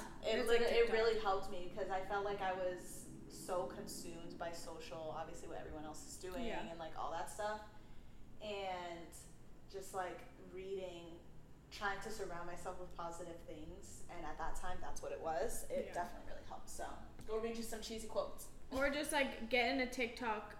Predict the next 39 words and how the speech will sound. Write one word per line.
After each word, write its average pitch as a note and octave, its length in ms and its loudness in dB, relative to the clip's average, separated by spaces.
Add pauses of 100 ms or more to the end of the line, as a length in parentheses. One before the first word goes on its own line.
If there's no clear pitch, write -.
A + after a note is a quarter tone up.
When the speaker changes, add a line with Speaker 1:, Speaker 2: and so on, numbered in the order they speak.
Speaker 2:
circle. G#3 840 -4
What A3 140 0
is A3+ 100 4
Speaker 1:
Yeah. A3+ 120 2
Speaker 2:
it, G#3+ 120 -4
a - 40 -6
trap A3 360 0
or, A3 80 -2
like, G3 160 -6
a F#3+ 240 -8 (340)
TikTok A3 400 -6 (160)
hole? G3+ 220 -2
What G#3+ 160 -2
do, B3+ 80 2
what D4 120 2
do D#4 60 2
you D#4+ 60 4
call D#4 220 0
it C#4+ 60 -2
when C4 120 0
you're, A3+ 140 2
like, G#3+ 200 -4
in A3 180 2
the G3+ 80 4
Speaker 1:
Like G#3 120 0
a G3+ 40 0
rabbit F3+ 340 -2
hole? G#3 340 2
Speaker 2:
Yeah. G#3 300 2 (1040)
Speaker 1:
That's G3 240 -2
dangerous, E3+ 380 -6
though. E3 120 -4
That's, F3 260 -2
like, - 160 -4
hours D#3 400 -4
spent. - 400 -4
<laughs> E4 380 4 (960)
Speaker 2:
Oh, D4 120 2
God. A#3+ 440 2